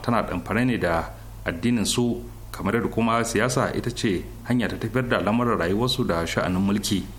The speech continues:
wanda addinin Musulunci kuma yana da tsari wanda ya tanada domin tafiyar da al'umma, wanda shi ne ake kira da siyasa.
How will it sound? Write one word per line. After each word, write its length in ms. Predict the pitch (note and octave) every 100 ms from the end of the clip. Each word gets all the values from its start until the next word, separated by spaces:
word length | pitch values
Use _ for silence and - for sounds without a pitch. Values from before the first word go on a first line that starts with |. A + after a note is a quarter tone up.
| - - - - - -
wanda 340 | F2 F2+ E2+ -
addinin 280 | E2+ G#2+ G#2
Musulunci 460 | G2+ G#2+ A2 A2+ -
kuma 220 | G#2 G#2+
yana 200 | A#2 A2
da 100 | F#2+
tsari 480 | - G#2+ A#2+ A#2 A2+
wanda 260 | A2 A#2
ya 80 | G#2+
tanada 600 | G#2 G2 B2+ B2+ F#2 -
domin 240 | - F2 G2+
tafiyar 320 | G2+ - B2+
da 100 | A2
al'umma, 560 | - - A2+ C3 G#2 - - - -
wanda 300 | F2+ E2 E2
shi 220 | - B2+
ne 140 | G#2+
ake 260 | - - G#2
kira 220 | - G2+
da 60 | E2+
siyasa. 580 | - F#2 F#2 G2+ F2